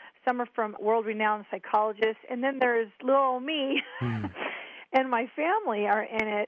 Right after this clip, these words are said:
Speaker 1: and it's just really neat. I get to showcase what Jesus Christ has done for me by showing off my beautiful family. I talk about, um, pornography, and, um, so I've seen the rough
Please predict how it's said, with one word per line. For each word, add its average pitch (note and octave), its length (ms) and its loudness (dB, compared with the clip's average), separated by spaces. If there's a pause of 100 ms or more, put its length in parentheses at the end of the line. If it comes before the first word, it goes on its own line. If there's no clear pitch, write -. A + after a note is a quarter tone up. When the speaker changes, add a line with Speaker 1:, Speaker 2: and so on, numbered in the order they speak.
Speaker 1:
and A#3 140 0
it's A3+ 100 -4
just - 200 -8
really C4+ 200 4
neat. B3 240 2
I G#3+ 100 4
get G#3+ 200 -2
to - 40 -18 (140)
showcase A#3 480 2 (140)
what G#3+ 280 -4
Jesus A#3 300 -2
Christ A3 300 0
has G3+ 120 -14
done G#3 300 0
for G#3+ 140 -4
me G3+ 320 -2 (320)
by G3+ 180 0
showing A3 240 2
off G#3 160 0
my G#3+ 80 -6
beautiful A3 420 -2
family. G#3 680 -2 (400)
I - 80 -6
talk G3+ 340 0
about, G#3 320 0 (160)
um, G3 560 -6 (500)
pornography, A3 720 -2
and, G#3+ 240 0
um, G3 340 -2 (680)
so C4+ 80 4
I've A#3 80 2 (100)
seen F#4 200 0
the D4 80 -2
rough C4+ 180 4